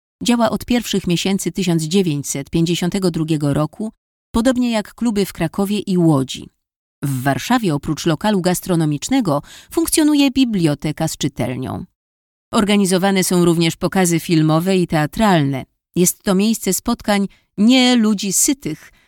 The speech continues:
wpadających na miłą pogawędkę, lecz biedaków ogołoconych przez wojnę ze wszystkiego. Ich domy zostały zrujnowane w każdym znaczeniu tego słowa, a oni sami niejednokrotnie utracili nawet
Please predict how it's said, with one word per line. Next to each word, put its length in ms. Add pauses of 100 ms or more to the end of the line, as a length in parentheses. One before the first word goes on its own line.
(140)
wpadających 600
na 120
miłą 280
pogawędkę, 640
lecz 300 (340)
biedaków 680
ogołoconych 640
przez 260
wojnę 380
ze 160
wszystkiego. 760 (640)
Ich 160
domy 280
zostały 420
zrujnowane 800
w 80
każdym 380
znaczeniu 460
tego 220
słowa, 520 (420)
a 120
oni 240
sami 400
niejednokrotnie 880
utracili 500
nawet 440